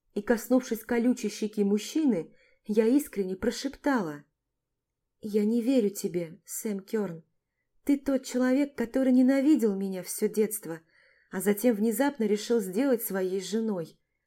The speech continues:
Ты ничего никогда не объясняешь, заставляешь меня догадываться. Да, мать твою, даже наш секс скрыл!" Я уже говорил тебе, что был идиотом. Ревновал тебя к отцу, и не было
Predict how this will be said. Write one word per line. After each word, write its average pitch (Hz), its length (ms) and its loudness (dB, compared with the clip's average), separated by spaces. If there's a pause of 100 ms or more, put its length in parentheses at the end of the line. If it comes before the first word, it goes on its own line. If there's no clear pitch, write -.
(260)
Ты 254 100 6
ничего 247 500 4
никогда 220 420 4
не 254 140 4
объясняешь, 226 800 -2 (400)
заставляешь 247 680 2
меня 190 220 -2
догадываться. 196 840 0 (400)
Да, 240 180 8
мать 294 300 6
твою, 262 440 4 (260)
даже 262 280 6
наш 294 200 6
секс - 680 2
скрыл!" 226 680 2 (600)
Я 165 260 6
уже 170 160 2
говорил 208 440 4
тебе, 156 280 -2
что - 240 -2
был 220 400 2
идиотом. 160 800 0 (380)
Ревновал 180 500 4
тебя 175 260 2
к 165 120 -6
отцу, 208 400 0
и 214 160 0
не 247 240 8
было 160 340 0